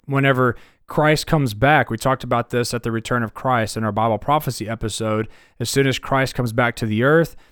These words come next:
there's a sword that comes out of the mouth of Christ. It strikes down the armies of the Antichrist.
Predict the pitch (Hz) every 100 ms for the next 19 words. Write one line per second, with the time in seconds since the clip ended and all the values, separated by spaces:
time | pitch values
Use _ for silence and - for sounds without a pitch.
0 | _ _ _ _ _ 123 113 110 - -
1 | 135 143 127 117 123 117 120 120 110 101
2 | - _ 120 107 120 131 127 107 110 _
3 | _ - 131 139 170 - - - _ _
4 | _ 123 104 - - 135 135 139 143 139
5 | 135 135 123 127 120 117 113 - 127 131
6 | 135 135 127 127 120 113 - 143 160 160
7 | 156 - 165 170 165 -